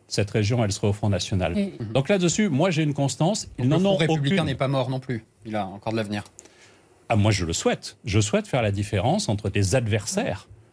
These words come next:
Speaker 1: Et, euh, les Républicains, Christian Estrosi était mon adversaire et quelqu'un qui aurait fait du mal à ma région.
Speaker 2: Alors, on a vu ces, ces pages dans Le Parisien aujourd'hui, un sondage Ipsos qui dit, euh, que les Français doutent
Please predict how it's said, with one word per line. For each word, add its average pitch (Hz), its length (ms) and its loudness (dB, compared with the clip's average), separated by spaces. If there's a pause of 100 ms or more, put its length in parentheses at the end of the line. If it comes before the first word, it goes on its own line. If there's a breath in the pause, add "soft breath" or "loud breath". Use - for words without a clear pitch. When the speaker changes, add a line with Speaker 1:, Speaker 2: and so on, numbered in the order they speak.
(140)
Speaker 1:
Et, 113 220 2
euh, 92 120 2 (280 loud breath)
les 85 120 -4
Républicains, 101 800 0
Christian 110 320 -2
Estrosi 104 420 0
était 139 220 0
mon 127 220 2
adversaire 104 680 0 (260 loud breath)
et 104 60 -6
quelqu'un 110 380 0
qui - 120 -2
aurait 110 120 2
fait 107 140 2
du 95 140 0
mal 104 400 0
à - 80 -4
ma 87 120 0
région. 85 280 -4 (280)
Speaker 2:
Alors, 220 280 2 (360)
on 214 100 2
a 214 80 4
vu 233 140 -2
ces, 180 480 0 (160)
ces - 160 -2
pages 226 220 2
dans 208 80 2
Le 196 60 2
Parisien 196 380 0
aujourd'hui, 196 380 0
un 185 180 0
sondage 202 340 2
Ipsos 220 460 -2
qui 190 140 -4
dit, 226 280 2
euh, 175 120 2
que 202 120 -2
les 196 140 2
Français 226 400 -2
doutent 214 420 -2